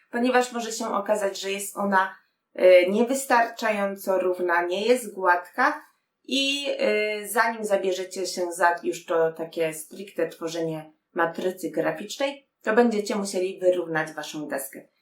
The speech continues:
Jeżeli te nierówności będą tylko takie delikatne, to możecie posłużyć się zwykłym papierem ściernym i w ten sposób wyrównać, e, e, powierzchnię deski, by, e, by później móc, e,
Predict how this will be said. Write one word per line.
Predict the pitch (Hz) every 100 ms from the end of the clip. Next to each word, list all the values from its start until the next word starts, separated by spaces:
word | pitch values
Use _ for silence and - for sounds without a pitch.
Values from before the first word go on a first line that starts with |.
| _ _ -
Jeżeli | 208 247 240
te | 247 220
nierówności | 220 220 214 220 214 - 208
będą | 196 185 180
tylko | 185 180 175
takie | 175 - 220
delikatne, | 240 240 233 233 233 220 226 - - -
to | 240
możecie | 233 202 208 214
posłużyć | 214 190 - 196 185 -
się | 196 180 - _ _
zwykłym | 233 208 269 269 233
papierem | 208 214 202 196 185
ściernym | - 185 180 180 175
i | 175
w | -
ten | 202
sposób | 196 - 180 175 -
wyrównać, | 180 180 180 170 160 160 - - 165
e, | 156 156 156 - _ _ _ -
e, | 165 160
powierzchnię | 202 190 208 202 - 175
deski, | 233 277 277 247 190
by, | 196 190 190 190 - 180 185
e, | 190
by | 240
później | 240 208 202
móc, | 190 185 - - 185
e, | 175 175